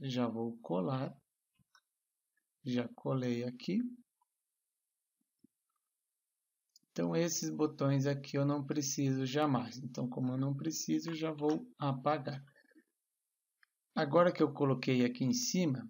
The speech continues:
vamos colocar aqui o primeiro. Aqui ele vamos mandar o I D. Eu vou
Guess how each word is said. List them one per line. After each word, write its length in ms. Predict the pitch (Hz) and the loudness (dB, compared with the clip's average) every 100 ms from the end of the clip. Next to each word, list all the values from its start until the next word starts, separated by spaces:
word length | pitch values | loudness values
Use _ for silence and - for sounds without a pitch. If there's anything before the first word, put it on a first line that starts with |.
| - _ _ - | -14 _ _ -4
vamos 380 | 139 135 127 | 0 0 -2
colocar 580 | - - 135 131 156 156 | -4 0 0 2 4 4
aqui 260 | 139 127 139 | 4 2 -2
o 140 | 123 | -2
primeiro. 640 | - 131 127 151 156 123 113 - - - | 0 2 4 6 4 2 -4 -10 -16 -6
Aqui 300 | 143 139 151 | -6 -2 0
ele 140 | 147 | 2
vamos 380 | 143 151 156 147 | 2 2 2 0
mandar 600 | 147 147 143 135 143 147 | 0 0 2 4 4 4
o 260 | 147 220 - - | 2 0 -6 -2
I 280 | 160 175 156 | 0 0 -2
D. 400 | 123 123 123 - _ _ _ | -4 -4 -6 -10 _ _ _
Eu 100 | 131 | -8
vou 200 | 120 120 | -6 -8